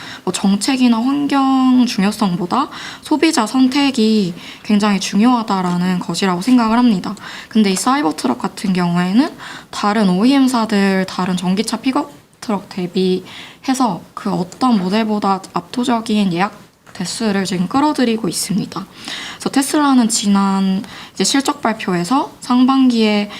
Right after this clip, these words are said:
이 사이버트럭에 들어가는 사육팔공 배터리 수율 개선에 집중을 하고 또 이제 셀 협력사들한테도 공급 주문을 넣겠다라고 밝혔는데요.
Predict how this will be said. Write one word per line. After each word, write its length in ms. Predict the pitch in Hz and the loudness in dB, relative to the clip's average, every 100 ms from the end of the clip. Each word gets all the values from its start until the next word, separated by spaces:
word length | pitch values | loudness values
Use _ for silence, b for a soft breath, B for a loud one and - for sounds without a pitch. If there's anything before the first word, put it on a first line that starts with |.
| B B | B B
이 240 | 180 180 180 | -4 -2 -2
사이버트럭에 600 | 254 269 294 - 240 196 | -2 -2 -2 -2 -2 -2
들어가는 460 | - 208 175 170 | -2 -4 -2 -4
사육팔공 640 | 180 262 285 - 226 202 175 | -2 -2 -2 -4 -2 -2 -2
배터리 540 | 175 - 220 170 165 B B B | -6 -6 -4 -4 -6 B B B
수율 320 | - 302 269 | -2 0 2
개선에 400 | 240 175 185 185 | 0 -2 0 -2
집중을 480 | - - - 190 190 | -4 -8 -6 -2 -2
하고 480 | 233 262 220 202 160 B B B - | 0 0 0 0 -2 B B B -4
또 120 | 220 | -2
이제 120 | 349 | -2
셀 380 | - 269 269 269 | -2 0 2 2
협력사들한테도 880 | 285 311 311 269 247 202 202 190 180 | 2 0 -2 -4 -2 -2 -2 -4 -6
공급 380 | - 190 202 - | -4 -2 -2 -4
주문을 400 | 190 190 196 180 | -2 2 2 0
넣겠다라고 800 | 170 - 254 - 202 180 196 180 | -4 -4 -6 -4 -4 -2 -4 -6
밝혔는데요. 920 | - 175 - 233 190 165 160 220 202 | -6 -8 -2 0 0 0 -2 -2 -2